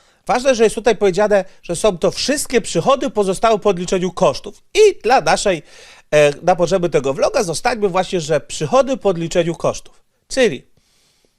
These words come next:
człowiek, który sprze-, sprzeda telewizor za dziesięć tysięcy złotych,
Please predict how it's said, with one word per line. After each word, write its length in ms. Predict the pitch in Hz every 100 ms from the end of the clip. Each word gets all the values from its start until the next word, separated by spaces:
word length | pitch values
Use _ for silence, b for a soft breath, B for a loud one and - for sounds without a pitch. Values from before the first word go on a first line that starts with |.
| _ _ _ _ - _
człowiek, 320 | - 294 339 277
który 420 | 277 240 202 175
sprze-, 760 | - - - - - 233 - 160
sprzeda 380 | - - 254 233
telewizor 600 | 220 208 185 226 208 180
za 140 | 156
dziesięć 360 | 147 226 254 185
tysięcy 420 | 208 214 170 -
złotych, 440 | 170 156 120 165